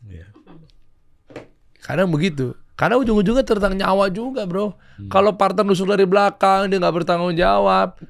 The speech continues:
Speaker 2: <laughs> Bahkan berapa nyawa tuh yang harus dijaga tuh. Karyawan-karyawan main asal pecat kan nggak bisa sembarangan, bro.
Speaker 1: Hmm.
Speaker 2: Iya kan?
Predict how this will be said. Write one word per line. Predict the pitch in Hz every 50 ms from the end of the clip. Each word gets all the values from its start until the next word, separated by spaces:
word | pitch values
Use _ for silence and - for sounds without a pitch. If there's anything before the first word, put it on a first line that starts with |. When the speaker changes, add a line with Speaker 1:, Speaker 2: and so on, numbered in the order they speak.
| 143 147 - -
Speaker 2:
<laughs> | - - - _ _ _ -
Bahkan | 175 214 220 226 226 - 508 453 330
berapa | 190 175 214 220 180 226
nyawa | 220 214 226 220 247 254 269 269 269 277 277 269 262 254
tuh | - 277 269 262
yang | 254 240
harus | 220 233 220 214
dijaga | 226 185 190 233 247 262 240 240 262
tuh. | 254 - 233
Karyawan-karyawan | 220 180 170 170 170 156 160 175 180 180 175 180 175
main | 175 175 151
asal | 151 160 151 170
pecat | 165 175 185 170 - 208
kan | 202 - 254
nggak | 254 233 202
bisa | 185 175
sembarangan, | 170 175 175 165 165 165 175 - 214 214 214 185
bro. | 165 185 208 220 214 180 123 - - - - -
Speaker 1:
Hmm. | - 120 107 101 98 92 90 87 85 85 82 85 - _ _ _ _ _ _ _
Speaker 2:
Iya | 131 135 175 160
kan? | 127 131 131 135 156 185 190 180